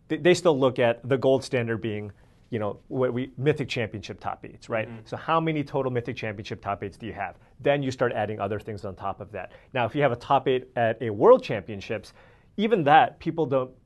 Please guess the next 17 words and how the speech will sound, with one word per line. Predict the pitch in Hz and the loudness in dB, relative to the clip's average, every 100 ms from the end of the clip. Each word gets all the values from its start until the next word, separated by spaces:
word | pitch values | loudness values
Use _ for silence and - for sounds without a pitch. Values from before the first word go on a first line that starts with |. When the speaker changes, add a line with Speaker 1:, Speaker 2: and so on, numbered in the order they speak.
| _ 131 | _ 0
Speaker 1:
a | |
lot | 143 156 | 2 2
of | |
the | 131 | 0
top | 131 120 | -2 -2
pros | 127 120 117 | 0 -2 -2
don't | 123 123 | -4 -4
consider | 117 120 113 | -10 -10 -6
that | 117 107 | -4 -6
the | 113 | -10
same | - 110 120 | -8 -8 -8
as | 117 | -8
a | |
top | 110 - 107 117 | -8 -6 -6 -4
eight | 110 - | -6 -10
Pro | - 101 104 | -8 -6 -4
Tour | - 190 240 | -4 -4 -4